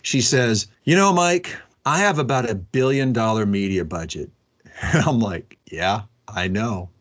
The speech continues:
And she says, "I got about, I don't know, a couple of dozen agencies under my belt on retainer. And,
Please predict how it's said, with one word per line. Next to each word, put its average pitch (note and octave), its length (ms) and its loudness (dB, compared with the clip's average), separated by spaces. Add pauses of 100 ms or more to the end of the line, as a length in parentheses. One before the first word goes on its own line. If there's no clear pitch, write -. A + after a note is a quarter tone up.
(680)
And A#2 180 2
she B2+ 180 0
says, A#2+ 500 0
"I C#3+ 80 -2
got F#3+ 140 2
about, D#3 280 2
I D3+ 120 0
don't D3+ 180 0
know, A2 260 0
a C3 60 -4
couple D3 320 -4
of G2+ 140 -4
dozen C3 380 0
agencies C3 680 0
under A#2+ 220 0
my A#2 180 2
belt A2+ 320 0
on G#2+ 140 0
retainer. A#2+ 680 0
And, G#2 540 2